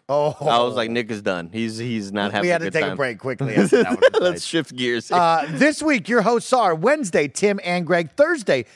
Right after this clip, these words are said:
Speaker 1: Tim and Simon Cardi. Hey, hey. Shout out.
Speaker 2: Hey.
Speaker 1: And then, of course, Friday, Tim and Blessing. So keep an eye out for that one. Of course, if you're watching live, myself,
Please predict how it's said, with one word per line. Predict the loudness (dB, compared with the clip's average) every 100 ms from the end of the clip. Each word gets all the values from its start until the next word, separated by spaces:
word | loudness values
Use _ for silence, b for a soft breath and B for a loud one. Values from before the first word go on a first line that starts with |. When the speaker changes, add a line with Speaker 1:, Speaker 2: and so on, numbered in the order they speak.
| b -2
Speaker 1:
Tim | 0 2
and | -2 -4
Simon | -2 0 0 -2 -6
Cardi. | 0 2 2 0 -4 b b
Hey, | 2 4
hey. | 4 4 2 2 2 4
Shout | 4 4
out. | 2
Speaker 2:
Hey. | 2 0 0 -2 -4 -8 -2
Speaker 1:
And | 2
then, | 2
of | 2
course, | 0 0
Friday, | 0 2 2 0
Tim | -2 -2 -2
and | -4 -2
Blessing. | 0 0 -2 -6
So | -6 -4
keep | -4
an | -2
eye | 0
out | 0 -2
for | -2
that | 0
one. | -2
Of | -2
course, | -2 -4
if | -2
you're | -4
watching | 0 -2 -2 -8
live, | 0 0 0 b b -4
myself, | -2 0 -2